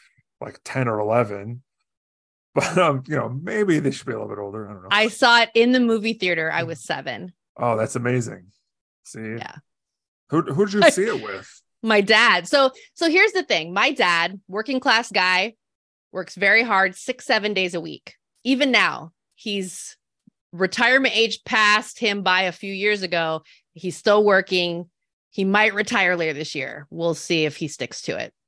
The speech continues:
Speaker 2: But to this day, he's working six, seven days a week.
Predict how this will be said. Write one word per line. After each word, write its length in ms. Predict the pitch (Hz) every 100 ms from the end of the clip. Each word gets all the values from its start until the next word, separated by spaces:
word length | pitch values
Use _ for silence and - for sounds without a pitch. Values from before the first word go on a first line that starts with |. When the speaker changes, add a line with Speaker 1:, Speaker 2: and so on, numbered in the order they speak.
| _ _ _ _ _ _ _
Speaker 2:
But 140 | 220 220
to 100 | 240
this 180 | 285 226
day, 240 | 240 185
he's 180 | 196 185
working 280 | 202 196 185
six, 240 | 240 226
seven 240 | 247 220 208
days 200 | 196 202
a 60 |
week. 340 | 175 170 -